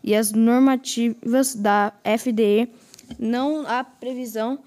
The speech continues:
de instalação de ventiladores em pátios cobertos de escolas.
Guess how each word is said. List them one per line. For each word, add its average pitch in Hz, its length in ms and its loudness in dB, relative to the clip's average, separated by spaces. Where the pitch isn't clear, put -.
de 220 220 0
instalação 262 640 0
de 254 100 2
ventiladores 233 760 0
em 240 120 4
pátios 226 420 -2
cobertos 220 540 -2
de 240 120 2
escolas. 190 680 -4